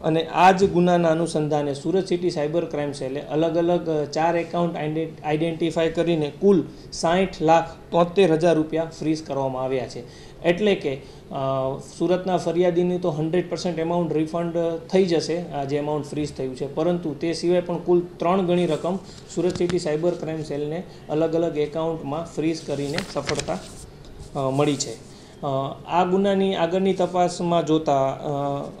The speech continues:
જે પર્ટિક્યુલર બેંક એકાઉન્ટ છે, અ, જે કંપનીનું નામ છે, અ, ક્રિપ્ટોબીઝ કંપની છે, એ ક્રિપ્ટોબીઝનું જે એકાઉન્ટ, અ,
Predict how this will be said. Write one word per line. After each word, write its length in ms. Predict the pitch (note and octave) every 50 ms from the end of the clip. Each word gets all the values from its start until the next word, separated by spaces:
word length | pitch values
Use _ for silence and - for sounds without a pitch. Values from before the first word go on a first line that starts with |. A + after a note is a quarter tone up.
| - -
જે 280 | D3 D3 E3 E3 E3+ E3+
પર્ટિક્યુલર 680 | E3+ - - E3+ D#3 D#3+ F3+ E3+ F3 F3 F3 E3+ D#3
બેંક 280 | D3 D3+ D#3+ E3 E3+ F3+
એકાઉન્ટ 360 | E3+ - E3+ E3 E3 D#3 C#3+
છે, 160 | - B2+ D#3+ F3+ - - - - - - - -
અ, 100 | D3 C3+
જે 160 | B2+ D3+ E3+
કંપનીનું 460 | E3+ F3+ F3 F3+ F#3+ G3+ G#3 G3+ G3+
નામ 200 | F#3+ F#3+ F#3 F#3+
છે, 220 | F3 - F#3+ G3+ A3
અ, 800 | G#3 - - - - - - - - F#3 D#3 D3+ D3+ D3 D3 D3+ - - -
ક્રિપ્ટોબીઝ 720 | F#3+ G3+ G3 G#3 - - A3 F#3+ F3 G3 G3 D#3 C3+ - - - -
કંપની 320 | C#3+ C#3+ C#3+ C#3 C#3 C3+
છે, 160 | A#2+ E3+ G3 - - - - - - -
એ 140 | - F3+ G3
ક્રિપ્ટોબીઝનું 760 | G3 - F#3+ F#3+ F#3+ - G#3 F#3+ F3+ G3 F#3+ F3 F#3 F#3 F#3
જે 80 | F3 F#3+
એકાઉન્ટ, 560 | D#3+ D#3+ D#3+ - F#3 F#3 F#3+ F#3 F3+ F3+ -
અ, 140 | F3+ F3 E3+